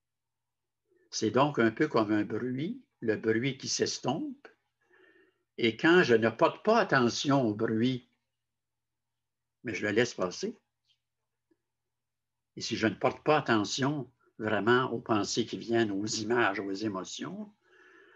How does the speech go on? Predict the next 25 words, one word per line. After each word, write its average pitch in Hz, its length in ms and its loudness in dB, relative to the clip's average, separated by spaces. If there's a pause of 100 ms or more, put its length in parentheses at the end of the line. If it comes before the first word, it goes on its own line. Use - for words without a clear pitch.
(340)
ben, 123 200 -2
il 123 80 6
y 131 40 6
a 127 60 4
des 135 140 6
bonnes 123 200 2
chances 180 400 0
que 151 400 4 (400)
tout 156 140 2
doucement, 135 520 0
ça 135 420 -2
se 143 400 -6 (120)
résorbe. 101 640 -6 (1700)
Donc 143 260 2
ça, 226 160 2
c'est 147 220 4
le 113 120 6
deuxième, 113 760 2
euh, 101 240 -4 (640)
point 127 280 2
de 110 80 2
repère. 95 800 -2 (1120)
Quoi 110 220 -2
faire 117 320 2
avec 98 400 -2